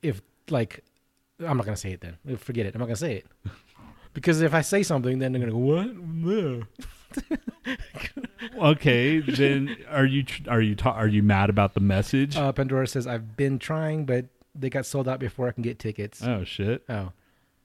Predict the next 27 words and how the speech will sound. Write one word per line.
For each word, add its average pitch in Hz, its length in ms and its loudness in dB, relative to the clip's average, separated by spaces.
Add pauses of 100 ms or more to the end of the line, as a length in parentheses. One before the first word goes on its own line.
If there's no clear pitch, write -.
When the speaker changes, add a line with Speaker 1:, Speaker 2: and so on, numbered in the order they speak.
(100)
Speaker 1:
Well, 139 100 4
I 151 80 6
got 165 120 4
an 131 100 2
extra 139 180 -2
ticket 117 300 2
if 107 80 -6
you 131 80 -4
wanna 123 120 -2
come 117 140 -4
up 117 160 -4
here, 107 280 -4 (120)
drive 120 220 2
up 120 100 0
here 113 420 2
Speaker 2:
<laughs> - 1200 -12
Speaker 1:
on 110 120 -4
Wednesday. 127 640 0
Speaker 2:
Wednesday 139 600 0
at 92 60 -6 (100)
Speaker 1:
At 117 80 -2
Speaker 2:
six - 0 -
thirty. 117 60 -2
Speaker 1:
six 147 180 -2
thirty. 95 480 2 (920)
But 110 200 -2 (1160)
anyway, 123 480 0